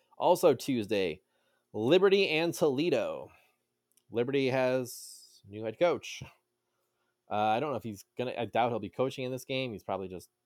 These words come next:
you know, gonna be there. The roofclaim dot com Boca Raton Bowl. Now, if you've not been to Boca,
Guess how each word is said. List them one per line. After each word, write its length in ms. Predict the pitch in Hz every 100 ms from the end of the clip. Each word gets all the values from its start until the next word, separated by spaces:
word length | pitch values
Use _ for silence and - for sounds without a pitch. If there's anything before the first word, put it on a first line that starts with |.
| _ 107
you 80 |
know, 100 | 67 _ _ -
gonna 140 | 85
be 160 | 101 110
there. 240 | 110 110 - _ _ _ _ _ 123
The 400 | 117 117 117 - - - -
roofclaim 680 | 107 214 233 - 208 196 196
dot 260 | 170 196 -
com 300 | 165 170 160
Boca 300 | 139 160 175
Raton 420 | 156 - 127 135
Bowl. 320 | 90 73 - _ _ _ _
Now, 340 | 101 104 110 - _ _ _ _ _ _ _ _ _ _ _ -
if 60 |
you've 100 | 110
not 220 | 123 165
been 120 | 175 165
to 60 |
Boca, 520 | 156 190 127 120 175